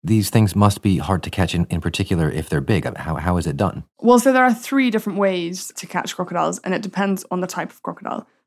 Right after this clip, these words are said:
Speaker 2: So there's the small crocodile, which is known as the dwarf croc, and it's been so overhunted that it's becoming increasingly rare. But they're quite easy to catch. They bask on the banks of the river. And then there are other crocodiles that they leave the water and they go and hide in the swamp.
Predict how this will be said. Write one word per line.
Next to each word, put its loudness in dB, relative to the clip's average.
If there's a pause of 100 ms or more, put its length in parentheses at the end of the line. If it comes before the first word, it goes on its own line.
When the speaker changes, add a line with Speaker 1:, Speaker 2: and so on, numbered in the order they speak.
Speaker 2:
So 0
there's 6
the 0
small 6
crocodile, -2
which -8
is -4
known 0
as -4
the -4
dwarf -2 (120)
croc, 0 (140)
and 0 (260)
it's -2
been 4
so 6
overhunted 0
that -2
it's -4
becoming -6 (100)
increasingly -2
rare. 2 (280)
But 4
they're 6
quite 0
easy -2
to -12
catch. -4 (220)
They 2
bask 2
on -4
the -4
banks -4
of -16
the -6
river. -6 (340)
And 6
then 6
there 6
are 4
other 2
crocodiles 0 (100)
that -2 (140)
they 8
leave 6
the 0
water -2
and 0
they -2
go 0
and -2
hide 0
in -2
the -4
swamp. -4